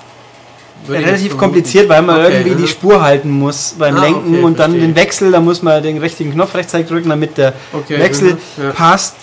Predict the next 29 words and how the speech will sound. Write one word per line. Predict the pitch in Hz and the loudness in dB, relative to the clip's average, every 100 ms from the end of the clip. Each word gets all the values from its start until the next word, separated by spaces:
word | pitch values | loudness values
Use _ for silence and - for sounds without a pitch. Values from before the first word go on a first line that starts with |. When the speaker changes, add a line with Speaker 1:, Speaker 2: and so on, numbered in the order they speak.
| - - - | -20 -20 -12
Speaker 2:
Und, | - 151 156 156 - - | -2 0 0 -4 -12 -2
äh, | 156 156 139 - | 2 2 0 -6
also | - 147 151 | -4 -4 -4
es | 139 | -6
ist | - - | -10 -6
nicht | 170 185 | -6 -6
so | - 170 165 160 | 0 2 4 2
unbedingt | 170 170 160 165 - - | 0 0 0 -2 -6 -8
immer | - 170 160 | -2 0 0
die | 135 | 0
einfachste | 160 180 196 - 202 | -2 0 -2 0 0
Variante | 180 170 165 190 | 2 2 2 0
der | 185 | -4
Steuerung. | 175 - 160 185 196 208 - - | -4 -2 0 2 0 -2 -6 -14
Speaker 1:
Mhm. | 147 147 190 | -12 -4 2
Speaker 2:
Bei, | 143 147 147 151 156 - - 120 170 - | 4 6 6 4 0 -12 -20 -16 -14 -4
beim | 151 147 147 147 143 156 165 | -2 0 -2 -4 -6 -8 -10
Synchronschwimmen | 160 170 156 202 220 202 175 | -4 -2 0 0 0 -2 0
hatte | 175 | -2
ich | 202 | -4
zum | - 170 | -4 -2
Beispiel | 165 165 165 | -2 -2 -4
das | - | -2
Problem, | 156 160 175 | 0 0 0
dass | 160 | -2
ich | 156 | -2
irgendwie | 160 175 170 | -4 0 -2
die | 160 | -2
Gesten, | 151 175 185 170 147 156 | -2 -2 -2 -4 -4 -6